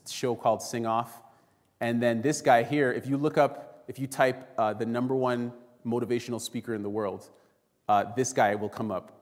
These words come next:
Eric Thomas. Has anybody ever heard of Eric Thomas? Okay, just, <laughs> just a couple. Eric Thomas, he's considered the number one motivational speaker in the world. He is a former Adventist pastor, right? And so you could look him up, Adventist, uh, former Adventist pastor, and he's pretty much,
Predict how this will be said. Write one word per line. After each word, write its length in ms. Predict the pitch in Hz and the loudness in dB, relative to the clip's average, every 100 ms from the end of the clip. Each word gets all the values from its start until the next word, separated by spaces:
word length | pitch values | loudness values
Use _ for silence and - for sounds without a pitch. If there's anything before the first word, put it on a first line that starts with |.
| _ _ - | _ _ 2
Eric 260 | 123 117 | 2 2
Thomas. 360 | - 113 101 - | -2 -4 -4 -6
Has 100 | 110 | -6
anybody 220 | 120 127 | -6 -4
ever 160 | 123 120 | -4 -4
heard 140 | 127 | -6
of 100 | 113 | -4
Eric 200 | 113 120 | -4 -4
Thomas? 420 | 135 131 147 - - - _ _ _ _ _ _ _ _ - | -4 -4 -4 -8 -18 -20 _ _ _ _ _ _ _ _ -8
Okay, 260 | 113 113 | -2 -2
just, 240 | 107 117 131 131 | -2 -6 -8 -8
<laughs> 100 | 143 | -8
just 240 | 120 - | -8 -6
a 40 | - | -2
couple. 460 | 131 - 107 - - - | -2 0 -4 -6 -6 4
Eric 220 | 143 170 | 4 6
Thomas, 420 | 185 165 151 151 | 6 6 4 0
he's 200 | 143 151 | -4 -2
considered 420 | - - 165 165 | 0 2 0 0
the 60 | 147 | 2
number 240 | 143 147 | 2 4
one 200 | 147 143 | 4 4
motivational 520 | 135 135 131 127 131 123 | 4 2 2 0 -2 -4
speaker 380 | - 131 131 | -4 -2 0
in 80 | 117 | 0
the 60 | 113 | -2
world. 340 | 120 113 101 - - | -2 -2 -4 -12 -4
He 120 | 160 | 2
is 100 | 147 | 2
a 60 | 147 | 2
former 320 | - 151 147 | 4 4 4
Adventist 440 | 123 131 127 120 | 2 2 0 -2
pastor, 440 | - 110 - 98 98 - _ _ _ _ _ _ _ _ _ - | 0 0 0 -10 -12 -18 _ _ _ _ _ _ _ _ _ 2
right? 300 | 120 123 151 - - - - | 6 6 4 -4 -18 -20 -2
And 140 | 131 131 | 0 2
so 140 | 147 | 4
you 160 | 139 202 | 4 6
could 120 | 214 | 6
look 140 | 185 | 6
him 100 | 185 | 8
up, 220 | 160 139 120 | 8 8 4
Adventist, 520 | 135 143 139 - - | 2 2 -2 -2 4
uh, 140 | 120 | 4
former 260 | 113 156 156 | 4 2 4
Adventist 400 | 139 139 123 - | 4 2 -2 4
pastor, 400 | 131 135 - 101 | 4 4 -2 -4
and 180 | 113 123 | -4 -6
he's 180 | 120 | -6
pretty 220 | - 135 127 | -4 -4 0
much, 340 | 123 113 | 0 -2